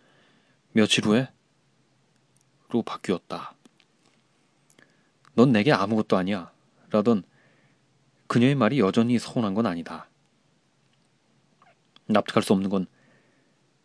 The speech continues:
그녀의 말이 아니라 그 말을 할 때의 눈빛이었다.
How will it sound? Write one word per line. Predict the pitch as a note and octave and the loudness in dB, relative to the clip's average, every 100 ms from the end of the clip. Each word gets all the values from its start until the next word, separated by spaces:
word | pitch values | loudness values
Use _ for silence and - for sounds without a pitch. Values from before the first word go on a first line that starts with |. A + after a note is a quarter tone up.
| _ | _
그녀의 | - B2+ C3+ | 2 4 4
말이 | A2+ A2+ | 4 4
아니라 | G#2+ G2+ A#2+ F#2 - _ _ _ _ _ | 0 0 -4 -6 -10 _ _ _ _ _
그 | - A#2+ | 0 2
말을 | A2 F#2 G2+ G#2 | 4 4 4 2
할 | F#2+ A#2 | 0 -2
때의 | A2 G2+ | 0 0
눈빛이었다. | G2+ G2 - - E2 - E2 - | 0 0 -2 0 -4 -8 -14 -14